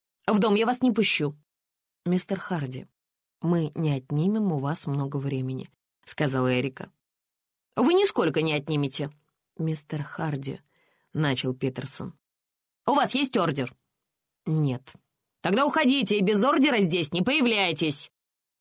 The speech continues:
Карлик ухватился за проволоку, присоединённую к замку на внутренней стороне двери.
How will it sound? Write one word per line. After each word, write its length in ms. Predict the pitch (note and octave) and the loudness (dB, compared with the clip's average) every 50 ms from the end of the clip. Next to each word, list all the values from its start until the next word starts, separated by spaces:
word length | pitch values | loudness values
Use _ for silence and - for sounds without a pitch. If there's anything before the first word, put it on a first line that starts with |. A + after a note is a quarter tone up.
| _ | _
Карлик 440 | - B3+ C4 C4 A#3 A3+ G3+ G3 - | -2 0 0 2 2 0 0 0 -2
ухватился 640 | F#3+ F#3 - E3+ F3+ F3+ - G3 F#3 E3+ - D#3+ | -4 -2 0 0 0 2 2 0 0 0 0 -2
за 160 | C#3+ C3+ C#3+ C#3+ | -2 -2 -2 -2
проволоку, 680 | C#3+ - A3+ B3+ B3+ A#3 A#3+ A#3 - - G#3+ G3+ - _ _ | -2 0 2 2 2 2 2 -2 -2 -6 -8 -10 -10 _ _
присоединённую 920 | - G3 G#3+ G3 - A3 G#3 G3 F3+ G#3+ G#3+ G#3+ G3+ G3 F#3+ F#3+ F#3 F3+ F3 | 0 2 2 2 2 0 0 2 2 2 2 2 4 4 4 4 4 2 0
к 60 | E3 | 0
замку 380 | D#3+ F#3 F#3 F#3 - - F3+ | 0 2 2 0 0 0 -2
на 140 | F3+ E3+ D#3+ | 0 0 0
внутренней 520 | D#3 E3+ E3+ E3 D#3 D3+ D#3+ D#3 D#3 D3+ D3 | 0 0 -2 -2 -2 -2 -2 0 0 0 -2
стороне 440 | D3 - D3+ D3+ D3+ D3+ D3+ D3 | -2 -2 -2 0 0 0 0 0
двери. 420 | C#3+ C#3 D3+ D3+ D3 C3+ D3+ D3+ | 0 0 0 0 0 0 -2 -6